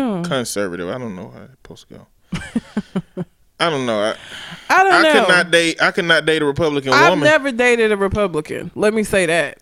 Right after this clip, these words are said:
Speaker 1: So, <laughs> it's never happened.
Speaker 2: Do you know of any cool, <laughs> decent Republicans?
Speaker 1: No. <laughs>
Speaker 2: 'Cause the only person I can think of right now is Stacey Dash.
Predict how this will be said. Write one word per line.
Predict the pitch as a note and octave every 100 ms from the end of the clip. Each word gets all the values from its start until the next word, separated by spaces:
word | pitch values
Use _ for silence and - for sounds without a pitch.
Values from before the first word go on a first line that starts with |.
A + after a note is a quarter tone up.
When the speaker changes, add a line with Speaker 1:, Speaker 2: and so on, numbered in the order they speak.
| -
Speaker 1:
So, | - E3 C3 A#2+ -
<laughs> | _ C4+ - - - - - - - -
it's | - -
never | A3+ G#3+ A3
happened. | G#3 E3 D3 - - -
Speaker 2:
Do | D#3 A#3
you | C4 A#3
know | A3+ A#3 G3+ E3+
of | D#3+ D3
any | E3+ E3 D3
cool, | - F#3 E3 D#3 D3+ C#3+ C#3 C3+ B2+ -
<laughs> | - D3
decent | D#3 D#3 C#3 C#3 C#3
Republicans? | D3+ F#3 F#3 C#3 - - - - -
Speaker 1:
No. | E3 C#3 B2 D#3 - _ _ -
<laughs> | C6+ C6+ - B5+ - - - - G3+ - - -
Speaker 2:
'Cause | - F#3
the | E3+
only | G3 G#3
person | F#3 E3+ D#3+
I | D#3
can | C3+
think | C3+
of | C3 B2
right | B2
now | A#2+
is | A2+
Stacey | B2+ A2 A2
Dash. | G#2+ D2 - -